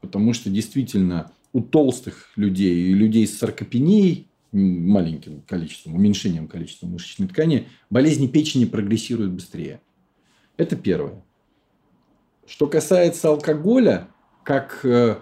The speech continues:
очень важного фактора, неблагоприятного фактора прогрессирования любых болезней, в том числе болезни печени, очевидно, что речь идет о злоупотреблении алкоголя.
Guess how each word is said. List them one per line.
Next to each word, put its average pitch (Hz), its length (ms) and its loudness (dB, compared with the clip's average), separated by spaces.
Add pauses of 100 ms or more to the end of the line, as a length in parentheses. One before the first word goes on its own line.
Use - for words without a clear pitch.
(160)
очень 123 280 2
важного 107 640 0
фактора, 98 460 -4
неблагоприятного 95 960 0
фактора 90 420 -12
прогрессирования 92 840 -2
любых 139 340 2
болезней, 101 400 2
в - 60 -20
том 92 140 -8
числе 92 200 -10
болезни 101 380 -2
печени, 110 540 -2 (520)
очевидно, 156 540 0
что - 200 -2
речь 139 300 0
идет 120 260 0
о 117 300 2 (560)
злоупотреблении 95 1120 0
алкоголя. 90 480 -18